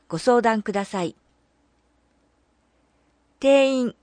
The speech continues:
施設名、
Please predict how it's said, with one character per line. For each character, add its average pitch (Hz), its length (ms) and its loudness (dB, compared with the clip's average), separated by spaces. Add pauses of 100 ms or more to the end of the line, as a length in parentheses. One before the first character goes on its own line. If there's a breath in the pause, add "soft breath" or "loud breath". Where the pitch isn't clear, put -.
(2500)
施 - 100 -20
設 294 320 -4
名、 190 360 -2